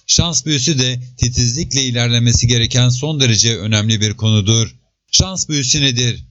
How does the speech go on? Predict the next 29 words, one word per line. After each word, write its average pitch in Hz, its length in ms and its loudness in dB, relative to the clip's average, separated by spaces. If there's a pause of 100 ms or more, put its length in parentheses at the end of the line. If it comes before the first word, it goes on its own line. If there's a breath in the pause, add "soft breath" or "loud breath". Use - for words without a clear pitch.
(100)
Şans 139 420 -2
büyüsü 127 400 2
nasıl 127 280 2
yapılır? 113 540 0 (280)
Şans 185 400 0
büyüsü 151 280 0
işe 147 220 -2
yarar 147 360 -2
mı 135 160 0
gibi 117 260 0
soruları 120 500 2
merak 113 360 -2
eden 127 220 0
insanlar 123 440 4
için 123 360 2 (180 loud breath)
bu 160 140 0
videomuzu 117 680 0
paylaşıyoruz. 110 880 0 (680)
Medyum 156 400 -2
Lebibe 147 320 -4
Hoca 139 280 0
uzun 135 280 -2
zamandır 135 540 2
bu 131 100 -2
konuda 123 320 2
yapmış 123 400 -2
olduğu 131 260 0
çalışmalarla 117 840 0 (320 soft breath)
insanları 143 680 0